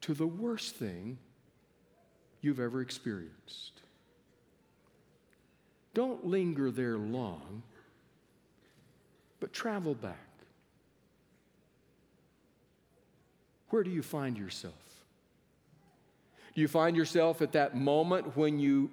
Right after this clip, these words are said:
got word of your board's result?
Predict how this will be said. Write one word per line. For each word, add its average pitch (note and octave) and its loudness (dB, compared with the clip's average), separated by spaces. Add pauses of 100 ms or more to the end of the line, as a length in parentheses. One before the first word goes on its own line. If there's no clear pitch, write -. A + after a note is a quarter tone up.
(120)
got D#3 0
word C#3 2 (1500)
of D3 4
your D3 4
board's D3+ 2 (420)
result? C#3+ -2